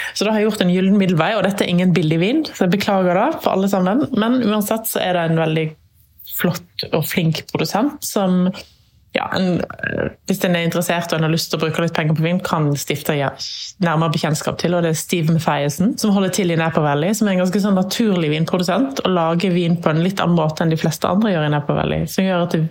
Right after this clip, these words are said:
vin blir litt raskere moden da. Dette er for tjue seksten, eh, det er hans, eh, Cabernet Sauvignon. Han koster seks hundre kroner, så det er ganske heftig bruk av seks hundre kroner på en vin til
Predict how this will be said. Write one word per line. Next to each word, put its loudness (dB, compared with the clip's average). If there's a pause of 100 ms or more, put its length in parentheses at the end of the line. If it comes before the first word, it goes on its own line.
vin 2
blir 2
litt -12
raskere -2
moden 4
da. 2 (500)
Dette 2
er 0
for 0
tjue 0
seksten, 0 (340)
eh, 2
det 0
er 0
hans, -2
eh, 0
Cabernet 2
Sauvignon. 0
Han 0
koster -2
seks -4
hundre 2
kroner, 0 (160)
så -2
det 0
er 0
ganske 0
heftig -2
bruk 0
av 0
seks 0
hundre 2
kroner 2
på 2
en 2
vin 2 (260)
til 0